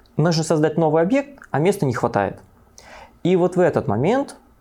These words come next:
все замораживается. Мы такие: "Не двигайтесь", пошел чистить мусор. Э, как это происходит? Мы заглядываем в наши объекты,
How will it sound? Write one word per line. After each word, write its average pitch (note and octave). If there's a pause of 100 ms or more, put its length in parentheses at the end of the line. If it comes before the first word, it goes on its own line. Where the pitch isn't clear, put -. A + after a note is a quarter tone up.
(340)
все F3
замораживается. A#2+ (220)
Мы A#2
такие: G#2+
"Не G#2
двигайтесь", B2 (320)
пошел D#3
чистить D3+
мусор. - (840)
Э, A#2
как A#3
это A#3+
происходит? D3+
Мы G3+
заглядываем F#3
в A#2+
наши G3
объекты, G2+